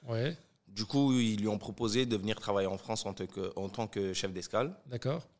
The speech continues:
Speaker 2: Il est monté, il est resté quelques mois.
Speaker 1: Ouais.
Speaker 2: Et après, il nous a fait monter, il a fait le regroupement de famille. Du coup, on est arrivé en France pour, euh, vivre avec lui.
Speaker 1: Et bah, c'est, est-ce qu'on peut appeler ça, euh,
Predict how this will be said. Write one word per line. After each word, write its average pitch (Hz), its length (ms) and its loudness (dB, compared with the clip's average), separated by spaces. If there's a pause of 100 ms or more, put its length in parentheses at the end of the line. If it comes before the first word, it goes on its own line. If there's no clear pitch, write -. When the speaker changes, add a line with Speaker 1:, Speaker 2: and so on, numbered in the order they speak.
(100)
Speaker 2:
Il 139 160 4
est 120 60 6
monté, 117 540 2
il 113 100 0
est 104 40 2
resté 92 760 -2
quelques 104 220 0
mois. 101 440 -2 (260)
Speaker 1:
Ouais. 113 160 -4
Speaker 2:
Et 101 40 0
après, 95 220 -2
il 113 60 2
nous 101 140 0
a 98 40 2
fait 92 140 -6
monter, 90 280 -6
il 90 100 -4
a 85 40 -4
fait 95 100 -6
le 90 60 -6
regroupement 87 400 -10
de - 80 -16
famille. 87 300 -8
Du 92 120 -20
coup, - 180 -20
on 92 60 -18
est 87 40 -10
arrivé 85 240 -6
en 85 100 -6
France 92 240 -6
pour, 82 300 -14
euh, 78 220 -6 (140)
vivre 92 260 -6
avec 82 200 -6
lui. 71 180 -18 (500)
Speaker 1:
Et 139 80 -12
bah, 147 220 0
c'est, - 200 6
est-ce - 200 4
qu'on 240 140 0
peut 170 100 2
appeler 143 220 2
ça, 180 260 4
euh, 127 400 0